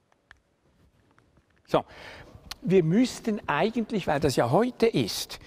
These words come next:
schon te-, tendenziell in die neue Eiszeit hineingehen, müssen wir schon merken. Jetzt ist es aber so, das hat immer bei der Erde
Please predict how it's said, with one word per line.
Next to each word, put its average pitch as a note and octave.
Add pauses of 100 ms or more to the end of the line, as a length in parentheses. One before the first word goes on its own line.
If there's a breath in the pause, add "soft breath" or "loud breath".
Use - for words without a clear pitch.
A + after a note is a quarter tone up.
(380 loud breath)
schon G#3 (720)
te-, - (200)
tendenziell F3+ (600 loud breath)
in F3+
die D#3
neue E3
Eiszeit D#3+
hineingehen, D#3+
müssen F3+
wir E3+
schon D3+
merken. D3+ (640 loud breath)
Jetzt D3
ist F3
es D3+
aber D3
so, E3 (720 loud breath)
das -
hat D#3 (100)
immer G#3+
bei -
der E3
Erde E3